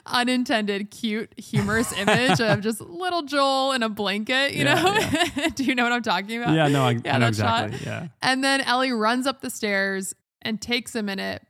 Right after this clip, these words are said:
Speaker 1: before we see her grab the doorknob to exit the basement. And I knew she wasn't leaving Joel. Uh, I mean, that was pretty clear,
Speaker 2: Yeah.
Speaker 1: but I do like how we don't know where Ellie's going to go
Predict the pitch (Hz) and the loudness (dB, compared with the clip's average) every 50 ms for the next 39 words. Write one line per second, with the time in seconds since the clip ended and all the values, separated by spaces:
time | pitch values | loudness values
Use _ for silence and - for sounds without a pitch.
0 | _ _ _ 208 202 - 220 214 214 208 202 208 - - 208 208 202 196 185 - | _ _ _ -8 -6 -4 -4 -2 -2 -2 -2 -4 -6 -6 -6 -4 -4 -6 -6 -8
1 | - 196 196 190 196 196 202 208 196 202 180 196 185 175 - 196 202 214 214 196 | -6 -2 0 2 4 4 4 2 0 -2 -6 -6 -6 -4 -2 -2 0 0 0 0
2 | 190 185 185 196 - 208 - - 208 202 185 190 202 180 196 190 190 196 208 226 | -2 -2 -4 -6 -8 -8 -8 -6 -6 -6 -6 -6 -6 -8 -8 -6 -4 -4 -2 -2
3 | - - 190 180 - - 208 208 220 220 254 320 370 381 - 302 233 185 196 202 | -4 -4 -4 -4 -4 -2 -2 -2 0 0 0 0 0 0 0 -2 -2 0 -2 -2
4 | 202 190 185 180 180 180 175 175 185 196 202 202 214 208 208 208 208 214 214 - | -2 -4 -6 -10 -10 -10 -10 -8 -6 -6 -4 -4 -2 -2 -2 0 -2 -2 -4 -8
5 | - _ _ _ _ _ - - 190 180 175 - - - _ _ _ _ - 196 | -12 _ _ _ _ _ -4 -2 0 0 0 -2 -4 -10 _ _ _ _ -6 -6
6 | 196 190 175 175 190 - - - 185 175 175 - - 196 185 175 180 190 135 131 | -4 -4 -4 -6 -8 -10 -10 -10 -8 -8 -10 -10 -10 -6 -4 -4 -2 0 2 2
7 | 117 101 98 92 95 - - 220 226 214 180 - 240 247 262 269 262 240 226 220 | 4 4 2 2 0 -2 0 0 0 0 -2 -2 -2 -2 -2 0 0 0 0 0
8 | 202 208 208 208 202 196 196 196 196 175 220 233 247 247 226 226 214 202 190 180 | 0 0 0 0 2 2 0 -2 -2 0 0 2 2 0 0 -2 -2 -2 -2 -2
9 | 180 190 190 196 190 - - 190 196 190 190 196 - 196 190 190 190 190 - 190 | -2 -2 0 -2 0 -2 -2 -2 -2 -2 -4 -6 -6 -6 -6 -6 -6 -6 -8 -8
10 | 185 196 190 180 180 185 185 185 190 | -6 -4 -4 -2 -2 -2 -4 -4 -6